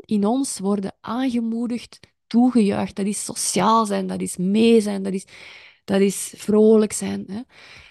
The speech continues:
Ehm, en er zijn heel veel mensen die zich daarin denken te moeten forceren, omdat dat nu eenmaal de norm is.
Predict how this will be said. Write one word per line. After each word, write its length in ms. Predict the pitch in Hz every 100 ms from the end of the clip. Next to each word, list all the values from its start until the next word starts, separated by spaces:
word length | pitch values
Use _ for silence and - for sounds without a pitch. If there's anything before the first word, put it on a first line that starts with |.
| _ _ -
Ehm, 500 | 190 190 190 185 185
en 120 | 190
er 60 | 196
zijn 160 | 202
heel 240 | 175 180 240
veel 180 | 214 190
mensen 440 | 180 226 269 226
die 260 | 185 190 180
zich 280 | 190 180 -
daarin 1000 | 185 185 175 202 254 - - 202 233 277 _ _ _ _ _ _ _
denken 420 | - 165 190 254 269
te 120 | 240
moeten 280 | 208 196 180
forceren, 680 | - 170 - 165 185 247
omdat 340 | - 190 160 -
dat 140 | 185
nu 140 | 214 202
eenmaal 400 | 180 180 165 156
de 100 | 151
norm 300 | 156 190 170
is. 260 | - -